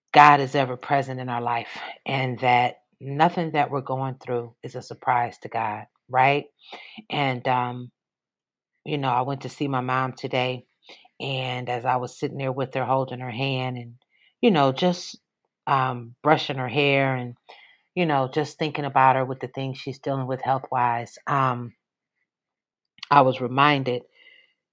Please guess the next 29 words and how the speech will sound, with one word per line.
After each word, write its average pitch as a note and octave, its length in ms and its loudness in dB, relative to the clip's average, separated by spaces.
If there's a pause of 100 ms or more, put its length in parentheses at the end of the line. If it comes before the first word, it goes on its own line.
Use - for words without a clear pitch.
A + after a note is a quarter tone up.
(140)
um, B2+ 540 0 (480)
of C3+ 140 -2
a B2+ 40 -4
p-, - 140 -10 (100)
of C3 200 0
a B2 60 -2
post - 580 2
that C3 180 -6
someone C#3 320 -4
shared C#3+ 320 2
with B2+ 100 -2
me C3 120 -6
today. B2+ 420 -4 (540)
Joshua D3 640 6
one C3+ 340 -4
nine, A#2+ 380 -8 (100)
"Have B2 140 2
I B2 100 0
not C3+ 300 -2
commanded C3+ 560 -4
you? E3 240 -4 (520)
Be C3+ 120 0
strong D3 600 0
and C3+ 140 -6
courageous. B2+ 760 -6
Do C3+ 120 -6
not C#3 260 -2
be C#3 160 -6
afraid. B2 600 -4